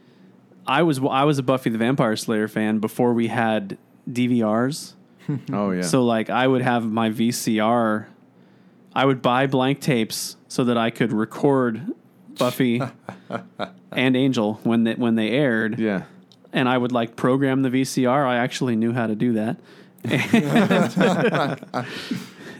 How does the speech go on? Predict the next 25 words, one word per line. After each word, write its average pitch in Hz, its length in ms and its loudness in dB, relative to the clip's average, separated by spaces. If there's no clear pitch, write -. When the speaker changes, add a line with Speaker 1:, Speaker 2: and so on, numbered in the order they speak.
Speaker 1:
and, 123 460 2
uh, 123 420 2
I 135 220 2
had, 143 340 0
like, 127 220 -2
a, 120 260 0
like, 127 200 -4
a 117 60 -2
collection 123 840 -2
of 117 500 -4
Buffy 127 260 0
the 113 100 0
Vampire 117 420 0
Slayer. 110 300 -4
I 127 60 2
had, 185 160 0
like, 185 200 0
full 170 240 0
seasons 139 500 0
of 110 360 -6
Buffy 120 260 -2
the 113 100 -2
Vampire 113 400 -2
Slayer 110 300 -4
on 113 460 0